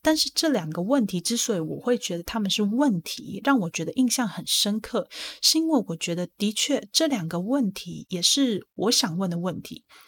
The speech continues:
也是我认为很有可能会去影响法官判案的问题。不过这个检察官很厉害哦，他用了很多很多的证据以及资料去强调这些证据的合法性。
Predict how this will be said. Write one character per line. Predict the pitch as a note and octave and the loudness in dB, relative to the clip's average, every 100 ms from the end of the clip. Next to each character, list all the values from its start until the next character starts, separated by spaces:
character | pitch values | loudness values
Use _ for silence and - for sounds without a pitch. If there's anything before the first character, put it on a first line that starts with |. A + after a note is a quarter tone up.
| _ | _
也 | F#3+ | -2
是 | F#3+ - D4 B3+ - | 2 2 4 2 0
我 | D#3+ | -4
认 | E3+ E4 C4 F3+ | 0 4 4 2
为 | D3 E3 - - - - | -4 -6 -10 -16 -18 -20
很 | - - F#3 | -14 -4 0
有 | G#3+ C#4 | 2 2
可 | - G3 | 0 -2
能 | D#3 D#3+ | -2 -4
会 | - G3+ | -2 -2
去 | - - - | 0 -6 -4
影 | F#3 | -2
响 | G#3+ G#3 G3+ | 0 0 -2
法 | - G3+ | -2 -2
官 | - E3+ F3+ | -2 -6 -4
判 | - F#3 | -2 -2
案 | F3+ - | -4 -6
的 | D3+ | -8
问 | E3+ D#3+ | -8 -10
题。 | - - _ _ _ _ _ _ _ _ _ | -14 -16 _ _ _ _ _ _ _ _ _
不 | A#3 | 2
过 | D#4 | 2
这 | D#4 | 4
个 | D4+ G#3 | 0 0
检 | E3+ | -4
察 | D#3+ E3 D#3 | -4 -6 -2
官 | F3+ | -2
很 | F#3+ F3+ D#3+ | -2 -4 -2
厉 | G3 F3 | -2 -2
害 | - F#3 | -4 -8
哦， | D#3+ - - - - | -10 -16 -20 -20 -10
他 | - C4+ | 0 2
用 | C4+ C#4 G3 | 2 0 0
了 | E3+ D#3+ | -2 -4
很 | - E3 | -4 -4
多 | G3 A3+ | -2 -2
很 | G#3 D#3+ | -2 -4
多 | F#3 | -6
的 | F3 - | -8 -2
证 | - A3+ E3+ | 0 0 -2
据 | - F#3 - | -4 -4 -4
以 | E3 | -8
及 | E3+ E3+ | -6 -6
资 | - A#3 | -4 -2
料 | A#3 A#3+ F#3+ | 0 0 -2
去 | - - G#3 | -2 0 -2
强 | F3+ - D#3+ E3+ | 0 -2 -2 -6
调 | A#3 F3+ - | -6 -4 -2
这 | A3+ | 0
些 | - | 0
证 | G#3 - G3 | 0 -2 -2
据 | F3+ F#3 | -2 -6
的 | E3 | -6
合 | - E3+ F3 | -6 -6 -4
法 | - - | -6 -4
性。 | - - D#3 | -2 -2 -4